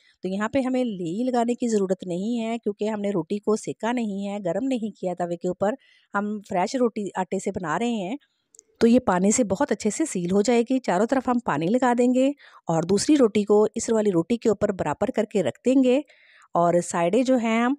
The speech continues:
हल्का हल्का सा प्रेस करके इनको अच्छे से सील कर देंगे। तो ये पानी से बहुत अच्छे से ये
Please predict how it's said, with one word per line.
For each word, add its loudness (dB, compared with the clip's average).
हल्का -2
हल्का 0
सा 0
प्रेस -2
करके 0
इनको -4
अच्छे 0
से 0
सील 0
कर 0
देंगे। 0
तो 4
ये 6
पानी 4
से 4
बहुत 0
अच्छे 0
से 0
ये 0